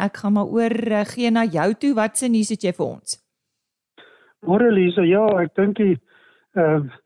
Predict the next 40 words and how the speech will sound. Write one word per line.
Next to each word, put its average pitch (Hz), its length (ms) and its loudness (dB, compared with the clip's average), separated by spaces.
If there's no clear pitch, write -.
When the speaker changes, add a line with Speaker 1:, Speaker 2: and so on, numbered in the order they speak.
Speaker 2:
die 196 100 2
nuus 214 260 4
wat 226 200 0
ons 208 140 2
die 214 120 2
laaste 190 500 0
tyd 220 260 0
het, 214 260 0
is 190 180 -2
maar 180 120 0
die 185 80 0
baie 170 240 2
warm 185 340 0
toestande 185 520 -2
wat 156 260 -2
voorkom. 156 380 -8
Eh, 151 300 0
en, 170 280 2
maar 160 120 2
dit 175 220 0
lyk 185 240 0
of 269 180 0
daar 220 260 2
darm 202 360 2
'n, 165 120 -2
eh, 170 100 0
hier 170 240 2
so - 180 0
van 196 200 -2
die 202 100 2
naweek 175 480 0
se 208 180 -6
kant 165 300 -2
af 151 120 -2
oor 190 340 0
veral 220 480 2
die 220 140 2
sentrale 208 840 0
dele 180 460 2
en 185 520 0